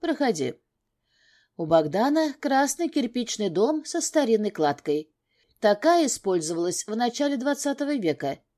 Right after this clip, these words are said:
И крыльцо резное в русском этническом стиле начала девятнадцатого века. Стоп, я что, я Богдан,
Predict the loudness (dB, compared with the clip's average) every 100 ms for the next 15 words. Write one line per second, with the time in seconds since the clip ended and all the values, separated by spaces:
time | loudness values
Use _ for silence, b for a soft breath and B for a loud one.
0 | _ _ 0 2 2 2 2 2 2 2
1 | 0 -2 -4 -4 -6 -8 -4 -4 -4 -4
2 | -4 -4 -4 -6 -6 -6 -4 -6 -2 0
3 | 0 0 -2 -2 0 0 0 0 0 -2
4 | -2 -6 -4 0 -2 -2 -8 -8 _ _
5 | _ _ _ -12 -8 -2 0 -2 -10 -8
6 | -2 -2 -2 -6 0 2 2 -2 0 2
7 | 2 2 -6 _ _ _ _ _ 0 2
8 | 2 4 6 4 0